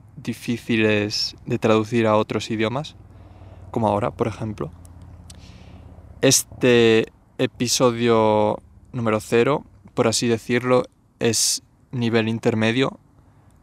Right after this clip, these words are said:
lo que yo llamaré nivel intermedio en el podcast, es decir, como ya he dicho, hablar, eh, a velocidad natural, pero no rápida, vocabulario bastante neutro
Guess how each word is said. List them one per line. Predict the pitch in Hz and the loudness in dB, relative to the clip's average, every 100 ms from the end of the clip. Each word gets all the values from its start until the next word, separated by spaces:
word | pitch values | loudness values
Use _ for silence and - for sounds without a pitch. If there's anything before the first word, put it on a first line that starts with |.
| _ | _
lo | 117 117 | -2 -2
que | - 113 | 0 0
yo | 117 120 113 | 4 4 2
llamaré | - 117 110 117 113 | -2 0 0 0 -2
nivel | 110 110 | -2 -4
intermedio | 107 110 113 110 120 131 | -4 -6 -4 -4 -4 -4
en | 113 | -8
el | |
podcast, | - 113 - 151 - - _ _ _ _ | -6 -6 -4 -6 -6 -14 _ _ _ _
es | 131 117 | -6 -6
decir, | 110 117 107 _ - - - - _ - - - - - | -2 -4 -4 _ -20 -20 -20 -20 _ -20 -20 -20 -20 -12
como | - 117 | -6 0
ya | 113 | 2
he | |
dicho, | 113 110 - - 95 | 0 -2 -4 -4 -2
hablar, | 113 117 110 - - - - - | 2 4 4 -2 -18 -20 -20 -16
eh, | - - | -16 -8
a | 120 | -4
velocidad | 117 110 120 117 | -4 -6 -2 -2
natural, | 110 104 120 107 120 - | -2 -4 2 2 0 -2
pero | 113 107 104 - - - - - | 0 0 -2 -6 -16 -20 -18 -10
no | 117 107 - - | -8 -8 -12 -8
rápida, | - 110 117 - - - - - - | -8 -2 -2 -4 -10 -20 -20 -20 -6
vocabulario | 120 - 110 107 104 104 | -4 0 2 2 2 -2
bastante | 101 117 113 113 | -4 -12 -8 -8
neutro | 113 123 - 131 131 | -6 -8 -8 -8 -8